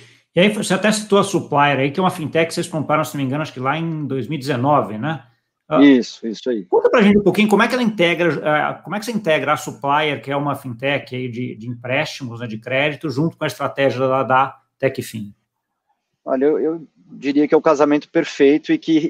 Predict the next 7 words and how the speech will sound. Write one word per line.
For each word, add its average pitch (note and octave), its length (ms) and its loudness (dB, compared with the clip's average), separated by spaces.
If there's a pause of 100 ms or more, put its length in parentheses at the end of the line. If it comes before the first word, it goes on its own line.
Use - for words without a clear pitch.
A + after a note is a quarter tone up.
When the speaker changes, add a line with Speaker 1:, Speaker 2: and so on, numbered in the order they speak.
(200)
Speaker 2:
ilustra D3+ 500 4
muito C#3+ 260 -2
bem C3+ 500 0
o, D2 360 -14
o A2+ 100 -12
termo D3 320 6
Techfin, A#2 480 -2